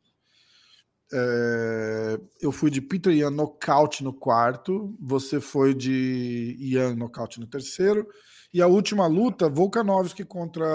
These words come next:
Jong Chen Chong, <clears throat> o zumbi coreano.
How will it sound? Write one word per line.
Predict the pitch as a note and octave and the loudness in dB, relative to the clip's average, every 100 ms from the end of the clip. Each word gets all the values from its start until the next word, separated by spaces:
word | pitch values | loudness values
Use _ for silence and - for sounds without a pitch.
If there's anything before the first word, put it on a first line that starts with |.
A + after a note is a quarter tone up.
| D#3 D3+ D3+ C#3+ C3+ | 0 0 -2 -4 -4
Jong | A#2+ F3 G3 G3 G3 F3 | -2 -2 0 -2 -6 -6
Chen | - F3 D#3+ E3 E3+ | -4 -2 -4 -6 -10
Chong, | - - E3 D3 D3 D3+ - _ _ _ _ _ - | -10 -6 -4 -6 -10 -14 -20 _ _ _ _ _ -10
<clears throat> | F#3+ D3 C#3+ C#3 | -6 -6 -8 -6
o | C#3 | -6
zumbi | A#2 D3 B2 B2 | -4 -6 -6 -6
coreano. | A#2 B2 C3 C3+ D3+ E3 F#3 | -6 -4 -2 -2 -4 -6 -10